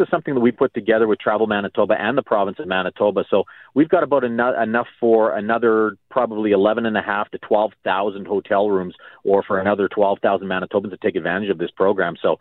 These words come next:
uh, you know, big thanks to the Travel Manitoba and the province of Manitoba for helping us, uh, on this program and,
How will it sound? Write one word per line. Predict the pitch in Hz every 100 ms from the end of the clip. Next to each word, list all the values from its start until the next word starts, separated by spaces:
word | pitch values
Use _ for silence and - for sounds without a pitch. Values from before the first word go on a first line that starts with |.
| - - -
uh, | 90 90
you | 98
know, | 92 - - _ _ -
big | 131 143 -
thanks | 123 120 -
to |
the | 101
Travel | - 110 107 104
Manitoba | 101 95 123 110 104
and | 101 95
the | 92
province | - 101 101
of | 98
Manitoba | 92 90 107 101
for | 95
helping | 85 104 117 101
us, | 95 - -
uh, | 92 90
on | 104 98
this | 90
program | - 117 110 107
and, | 104